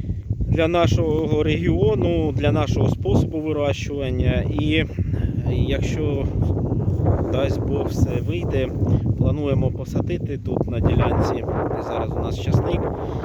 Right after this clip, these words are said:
Тому давайте подивимось, в якому стані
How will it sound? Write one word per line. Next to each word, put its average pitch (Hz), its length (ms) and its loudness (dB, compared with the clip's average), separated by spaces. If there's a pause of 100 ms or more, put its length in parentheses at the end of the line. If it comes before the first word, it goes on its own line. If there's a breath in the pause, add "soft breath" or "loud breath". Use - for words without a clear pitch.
(1500 loud breath)
Тому 156 220 -2
давайте 170 340 4
подивимось, 165 920 0
в 156 80 0
якому 160 440 0
стані 185 640 2